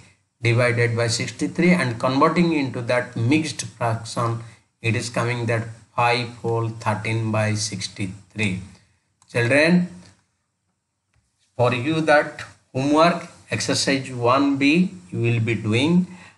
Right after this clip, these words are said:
and if you are finding any difficulty, you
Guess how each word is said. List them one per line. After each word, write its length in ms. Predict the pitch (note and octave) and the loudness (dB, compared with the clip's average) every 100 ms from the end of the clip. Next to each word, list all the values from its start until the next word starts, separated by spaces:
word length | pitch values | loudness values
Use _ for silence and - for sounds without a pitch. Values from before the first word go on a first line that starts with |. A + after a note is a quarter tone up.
| _ - | _ 0
and 400 | G#3+ D3+ F#2+ - - - | 4 4 2 -4 -12 -2
if 300 | D#3+ F3+ B2+ | 2 2 2
you 140 | A2 | 0
are 80 | G#2 | 0
finding 680 | - D3 D#3+ E3 E3+ E3+ - | 0 0 2 2 2 0 -2
any 600 | C3+ B2+ C3+ C#3 C#3+ D3 C#3+ - _ _ - | -2 0 2 2 2 0 -6 -16 _ _ -4
difficulty, 680 | C#3+ E3 F#3+ D#3+ A#2+ A2 A#2 | 0 2 2 2 0 -2 -6
you 260 | B2+ A2+ | -6 -6